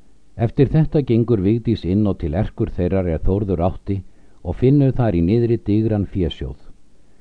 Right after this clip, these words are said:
Hún tekur upp sjóðinn og gengur út með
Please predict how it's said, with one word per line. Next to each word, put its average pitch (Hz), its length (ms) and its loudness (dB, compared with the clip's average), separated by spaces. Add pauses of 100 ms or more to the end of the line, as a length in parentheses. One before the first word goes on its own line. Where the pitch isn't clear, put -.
(180)
Hún 87 120 -2
tekur 101 400 0
upp 101 120 0
sjóðinn 107 500 0
og 78 120 -2
gengur 95 420 0
út 113 280 -2
með 113 180 0